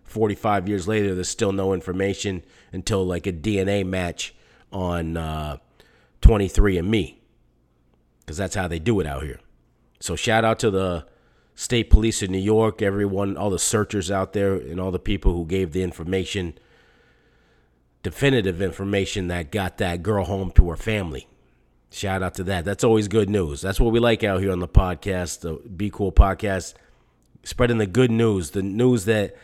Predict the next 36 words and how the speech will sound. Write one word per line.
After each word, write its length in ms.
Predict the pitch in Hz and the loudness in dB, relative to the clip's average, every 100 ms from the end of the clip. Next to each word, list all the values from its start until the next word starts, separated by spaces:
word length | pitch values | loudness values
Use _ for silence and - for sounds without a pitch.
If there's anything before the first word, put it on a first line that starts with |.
| - - | -10 -2
you 80 | |
know, 120 | 113 101 | 0 2
changes 580 | - 127 135 117 101 | 2 2 2 0 -2
lives. 600 | 95 90 82 73 - - - _ _ _ _ _ _ _ _ _ _ _ _ _ - | 0 0 0 -4 -10 -12 -16 _ _ _ _ _ _ _ _ _ _ _ _ _ -6
I 80 | 90 | 2
hate, 260 | 127 123 | 2 2
I 100 | 98 | 0
hate 280 | 101 139 104 | 2 2 0
talking 420 | - 123 127 127 | 2 4 4 2
about 460 | 107 95 110 101 - | 0 0 -2 -2 2
politics 840 | 120 123 107 - 107 98 - - - _ _ _ _ _ _ _ _ _ _ _ - | 4 4 -2 -6 -6 -6 -10 -10 -16 _ _ _ _ _ _ _ _ _ _ _ -6
'cause 140 | 117 | 0
they're 100 | 120 | 4
not 260 | 135 113 95 | 4 4 4
doing 300 | 151 151 101 | 6 6 2
shit, 420 | - 101 82 80 | -2 -2 -4 -6
man. 240 | 90 107 | -4 0
What, 120 | 110 | 0
there's 200 | 120 117 | 0 0
nothing, 360 | 131 139 139 117 | 2 2 2 0
there's 200 | 123 117 | -2 0
not, 280 | 135 139 92 - 71 78 76 _ - | 0 0 -2 -10 -18 -18 -20 _ -10
it's, 260 | 117 - | -10 -8
it's 160 | 127 101 | -8 -2
just 200 | 143 107 | -2 2
them 280 | 147 123 85 | 0 0 2
doing 340 | 139 143 95 | 4 4 2
bullshit 540 | 85 156 147 - 95 | 2 2 2 -2 -2
with 120 | 104 107 | -2 -2
each 220 | 92 131 | -4 -2
other. 240 | 143 95 | 0 0
They're 140 | 87 85 | -2 -2
jerking 360 | 104 123 131 | -2 0 0
each 180 | 120 - | -2 0
other 300 | 156 113 98 | 2 2 0
off. 340 | 78 65 - | -2 -4 -8